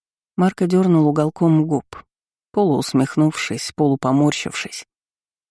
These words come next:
"Ну, извини, ты тоже меня обманула, касательно... Хм, некоторых своих душевных качеств".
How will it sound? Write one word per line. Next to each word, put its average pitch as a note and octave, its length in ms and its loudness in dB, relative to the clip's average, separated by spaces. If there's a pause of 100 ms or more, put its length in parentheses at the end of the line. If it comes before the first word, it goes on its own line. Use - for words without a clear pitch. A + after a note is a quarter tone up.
(260)
"Ну, D3 240 4
извини, D#3 520 2 (640)
ты D3+ 140 0
тоже D#3 260 2
меня E3 240 4
обманула, C#3 560 0 (320)
касательно... C3+ 680 -4 (640)
Хм, D#3 180 0 (720)
некоторых E3 600 0
своих C#3+ 340 2
душевных C#3 640 0
качеств". - 640 -8